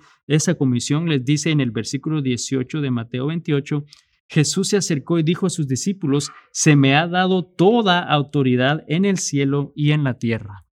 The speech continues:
Entonces vemos que Jesús tenía autoridad, vemos que este consejero maravilloso es, era compasivo,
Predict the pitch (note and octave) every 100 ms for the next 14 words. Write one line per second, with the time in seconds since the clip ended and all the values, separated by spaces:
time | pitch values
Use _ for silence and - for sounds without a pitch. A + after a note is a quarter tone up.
0 | - - - E3 - F#3+ G#3 F#3 - C3
1 | B2 - - A3 - - _ _ _ _
2 | C3+ C#3 E3 A3 A3 F#3+ D3+ C#3 C#3 B2+
3 | B2 B2+ D3+ D3 D#3+ F3 - C3+ C#3 -
4 | D#3 D3 C3 - G#2+ C#3+ E3 F3 D3 B2+
5 | A2+ G#2+ B2+ D3+ - D3+ D3+ - - C#3+
6 | D#3 C3 B2+ B2 A2+ - C#3+ F3+ F#3+ F#3+